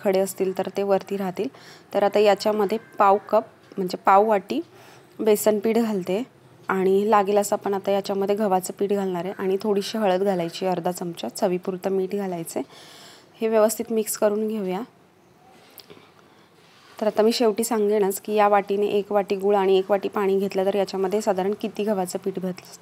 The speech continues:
बसलं. तर मी अजून एक वाटी गव्हाचं पीठ ॲड करते. पीठ अजून मला पातळ वाटतंय, तर मी अजून अर्धी वाटी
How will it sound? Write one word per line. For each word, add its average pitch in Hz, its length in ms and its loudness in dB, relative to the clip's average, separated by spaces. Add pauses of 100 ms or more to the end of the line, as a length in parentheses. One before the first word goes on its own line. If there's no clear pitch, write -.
(100)
बसलं. 185 420 -6 (520)
तर 208 80 2
मी 214 180 0
अजून 214 300 2
एक 208 180 0
वाटी 214 280 -2 (440)
गव्हाचं 190 360 0
पीठ 208 220 -4 (160)
ॲड 196 180 0
करते. 185 440 -2 (640)
पीठ 202 180 -2
अजून 214 280 0
मला 226 180 2
पातळ 208 420 0
वाटतंय, 196 360 -4 (580)
तर 196 100 -2
मी 214 180 0
अजून 226 360 2 (600)
अर्धी 208 260 2
वाटी 208 340 0